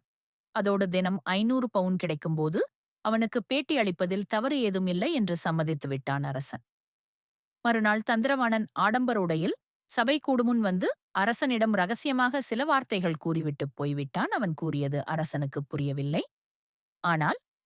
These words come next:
தந்திரவாணன் சிரித்துக் கொள்வான். சபை கூடியது. அமைச்சர்கள்,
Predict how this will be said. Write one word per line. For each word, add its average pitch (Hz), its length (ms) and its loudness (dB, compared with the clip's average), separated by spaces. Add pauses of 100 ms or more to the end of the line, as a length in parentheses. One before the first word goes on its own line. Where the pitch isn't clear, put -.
தந்திரவாணன் 147 560 0
சிரித்துக் 147 500 -6
கொள்வான். 147 460 -2 (800)
சபை 294 400 2
கூடியது. 233 420 2
அமைச்சர்கள், 165 680 0